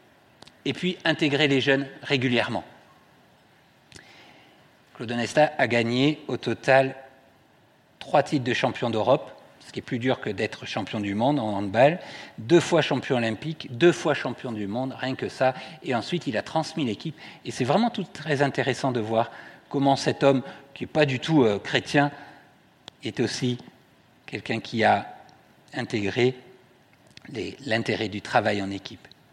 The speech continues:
C'est passionnant, le handball, ça se joue à, à plusieurs et ça se gagne à plusieurs. Voilà, quelques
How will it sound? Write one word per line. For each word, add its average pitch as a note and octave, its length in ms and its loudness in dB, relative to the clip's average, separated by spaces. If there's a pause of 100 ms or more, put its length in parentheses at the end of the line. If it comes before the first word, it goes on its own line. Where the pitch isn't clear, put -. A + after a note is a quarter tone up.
C'est - 80 -16
passionnant, B2+ 480 0
le G#2 120 0
handball, A2 300 0
ça A#2 120 -6
se A2+ 140 -4
joue G#2+ 200 -2
à, G2 140 -4 (140)
à A2+ 120 0
plusieurs B2 420 0
et G#2+ 60 -4
ça - 120 -8
se G#2+ 120 -6
gagne C3 280 2
à A#2 40 -2
plusieurs. A#2 480 0 (2250)
Voilà, D#3+ 220 8
quelques D#3 500 4